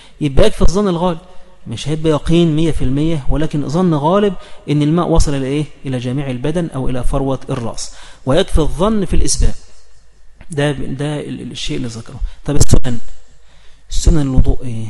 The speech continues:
إيه سنن الغسل إيه؟ قال: "الوضوء قبله، وإزالة ما لوثه من أذى، وإفراغ الماء على رأسه ثلاث، والتيامن، والموالاة، وإمرار اليد على الجسد، وإعادة الغسل رجليه بمكان آخر".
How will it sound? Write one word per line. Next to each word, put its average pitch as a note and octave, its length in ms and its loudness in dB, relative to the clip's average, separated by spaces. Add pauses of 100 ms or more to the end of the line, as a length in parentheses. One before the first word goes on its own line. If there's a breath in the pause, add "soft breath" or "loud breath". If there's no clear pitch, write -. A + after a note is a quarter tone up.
إيه B2+ 120 -10
سنن - 240 6
الغسل C3 420 2
إيه؟ A#2 200 -4 (480 soft breath)
قال: D3 160 -4
"الوضوء C3+ 460 2
قبله، B2+ 340 -2 (360)
وإزالة B2 460 -4
ما C3 120 -6
لوثه B2+ 460 -2
من A#2+ 120 -2
أذى، A2+ 220 -8 (420 soft breath)
وإفراغ C#3+ 580 2
الماء C3+ 300 -2
على B2+ 180 -6
رأسه C3 260 -6
ثلاث، A2 560 -14
والتيامن، B2 680 -6
والموالاة، A#2+ 840 -6
وإمرار C3 400 0
اليد C3+ 340 -8
على A#2+ 120 -10
الجسد، A#2 300 -14 (500 loud breath)
وإعادة C3+ 380 -6 (140)
الغسل C3+ 440 -4
رجليه C3 340 -8
بمكان C3+ 480 -4
آخر". - 520 -10